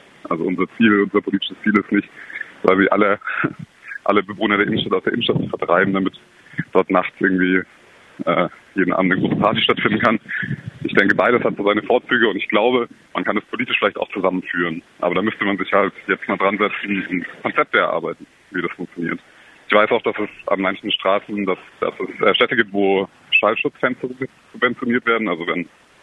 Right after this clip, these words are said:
Menschen an Orten wohnen, wo wirklich Lautstärken einfach unvermeidbar sind,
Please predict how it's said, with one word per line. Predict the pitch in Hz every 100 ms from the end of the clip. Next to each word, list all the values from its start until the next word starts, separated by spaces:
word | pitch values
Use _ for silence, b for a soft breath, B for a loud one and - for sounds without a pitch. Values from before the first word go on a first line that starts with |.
| B B -
Menschen | 92 92 92
an | 95
Orten | 104 - 110
wohnen, | 95 98 90
wo | 95 92 90
wirklich | 98 95
Lautstärken | 95 92 - 107 92
einfach | 95 -
unvermeidbar | 113 110 98 107 117 110
sind, | 123